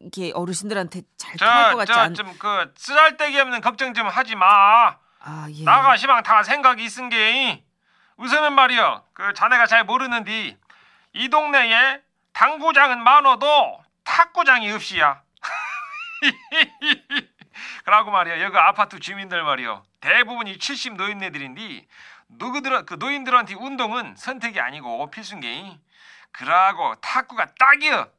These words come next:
Speaker 2: 응. 나 시설비만 쪼까 들여불면 그 자석들 걱정 안 하게 노후 대비 과정은 문제가 없다는 것이 나의 어떤 그 사업, 사업 계획서에 정확한 그 데이터로다가 그 나타나고 있어, 잉?
Speaker 1: 어,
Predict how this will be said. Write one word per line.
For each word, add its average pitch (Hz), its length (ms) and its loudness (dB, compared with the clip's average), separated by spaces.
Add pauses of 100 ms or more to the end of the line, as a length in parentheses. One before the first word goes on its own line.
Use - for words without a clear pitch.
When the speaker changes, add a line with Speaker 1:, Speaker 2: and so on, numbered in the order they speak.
(120)
Speaker 2:
응. 240 380 -2 (340)
나 143 220 -2
시설비만 180 640 -8
쪼까 165 380 -10
들여불면 143 720 -12 (420)
그 120 140 -16
자석들 156 400 -8
걱정 143 360 -6
안 139 100 0
하게 143 560 -6 (140)
노후 190 340 -6
대비 202 260 -4
과정은 196 400 -2
문제가 170 460 -6
없다는 196 380 -2
것이 170 600 -12 (160)
나의 196 300 2
어떤 165 300 -6
그 139 260 -12
사업, 285 280 -2 (180)
사업 262 340 2
계획서에 233 760 0 (340)
정확한 247 680 2 (240)
그 131 140 -14
데이터로다가 240 1040 2 (280)
그 - 80 -18 (140)
나타나고 190 460 2
있어, 147 180 -8
잉? 196 240 -10 (160)
Speaker 1:
어, 220 120 -16